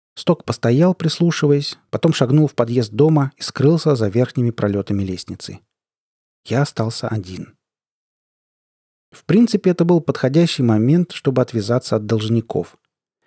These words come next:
Почему-то очень быстро я перестал чувствовать острый приступ благодарности, и теперь будущее не казалось мне таким уж безоблачным. Долг — это не просто группа людей по интересам.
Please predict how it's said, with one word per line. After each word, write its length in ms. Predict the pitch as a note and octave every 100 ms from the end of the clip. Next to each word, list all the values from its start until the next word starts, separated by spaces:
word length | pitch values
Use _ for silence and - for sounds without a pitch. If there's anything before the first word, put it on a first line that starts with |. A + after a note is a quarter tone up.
| - - _
Почему-то 400 | - D#3+ F#3+ F#3
очень 260 | - D#3
быстро 340 | D3+ G3 - A#2+
я 100 | A#2
перестал 380 | A#2 A2 C3
чувствовать 500 | A#2+ E3 D#3+ C3+ A#2+ -
острый 320 | C3+ - A#2
приступ 380 | - C3 - G2+
благодарности, 840 | A2 A2 G#2 D3 D3+ C3+ - A#2 _ _
и 80 |
теперь 300 | - B2+ F3
будущее 480 | C3 D#3+ G3 D#3 -
не 80 | A#2+
казалось 500 | A#2 A#2+ E3 F3+ -
мне 120 | D#3
таким 340 | C#3 B2 A2 A2+
уж 100 | A#2
безоблачным. 760 | C3 B2+ F#2 F#2 - - - _ _ _ _ _ _ _ _ _ _
Долг — 400 | G2+ D#3+ F#3+ - _ _
это 160 | - C#3
не 80 | C#3
просто 320 | F#3 F3 B2
группа 320 | C3 C3 A2+
людей 280 | A#2+ A#2+ G#2
по 140 | -
интересам. 600 | G2+ C3+ B2 F#2+ - -